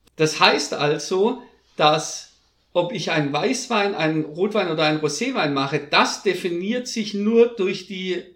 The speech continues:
Beerenhäute beziehungsweise durch die Farbpigmente da drin. So, wenn ich jetzt Weißwein, wenn ich die weißen Trauben bekomme, die presse ich aus, die kommen in den Gärtank, ich,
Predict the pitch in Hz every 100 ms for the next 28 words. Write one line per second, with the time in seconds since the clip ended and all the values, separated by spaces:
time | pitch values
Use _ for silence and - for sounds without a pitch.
0 | _ 165 170 165 151 165 202 202 190 185
1 | 156 180 165 156 156 151 151 151 160 175
2 | - 165 147 131 127 120 117 131 117 -
3 | - - _ - 165 - - - - 170
4 | 190 185 185 240 - - - _ _ _
5 | _ _ _ _ _ _ 143 156 220 -
6 | 226 214 220 220 226 - _ _ _ _
7 | _ _ _ _ 175 170 160 160 156 151
8 | 147 180 254 - 220 165 165 170 147 139
9 | 190 208 233 240 - - 151 151 165 -
10 | 135 123 - 165 214 240 - - _ _
11 | - 165 160 147 131 131 131 190 214 214
12 | 208 196 196 - _ _ _ - 147 143
13 | - -